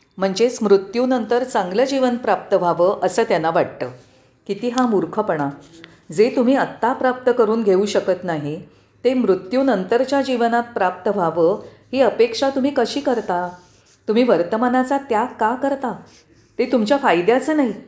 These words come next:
आणि तुमच्या ज्या तथाकथित अपेक्षा, मागण्या असतात, त्याही पूर्ण होत नाहीत. भविष्यासाठी केलेले हे उपक्रम तुमच्या मनामधून, कल्पनेमधून आले आहेत.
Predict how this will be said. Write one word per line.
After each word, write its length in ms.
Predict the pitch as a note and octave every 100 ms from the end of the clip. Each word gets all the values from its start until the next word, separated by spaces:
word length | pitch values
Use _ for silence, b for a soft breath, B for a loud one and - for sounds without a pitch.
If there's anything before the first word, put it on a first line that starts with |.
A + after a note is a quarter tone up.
| _ _ _ _ -
आणि 180 | G#3 B3+
तुमच्या 320 | A3+ G3 B3
ज्या 200 | A#3+ A#3+ B3+ F#3+
तथाकथित 680 | F3 G#3+ A#3+ A#3+ B3 B3 C4+
अपेक्षा, 680 | F#3+ G3 G#3 G#3 A3 G3+ G3 F#3+
मागण्या 400 | F#3+ F3 F3+ C4
असतात, 360 | B3+ - E3 D3+ - - _
त्याही 280 | G3+ F#3 B3
पूर्ण 280 | D4 D4 C4+
होत 220 | C4 B3 B3
नाहीत. 180 | A3+ A3+ - - _ _ _ _ _ -
भविष्यासाठी 840 | F#3 F#3 B3 - C#4+ C#4+ C#4 C#4+
केलेले 440 | D4 B3+ A#3 A#3+
हे 120 | B3 B3+
उपक्रम 760 | G#3 G3+ A#3 A#3+ A#3 E3+ F#3 G#3 -
तुमच्या 300 | B3 G#3+ C#4
मनामधून, 840 | C#4 G3 F#3 A#3+ A3+ D#3+ E3 C#3+ D3 b b b
कल्पनेमधून 840 | A#3 G#3 G#3 C#4 D4+ C#4+ C4 B3+ C4
आले 220 | D#3 D3
आहेत. 260 | C#3+ C3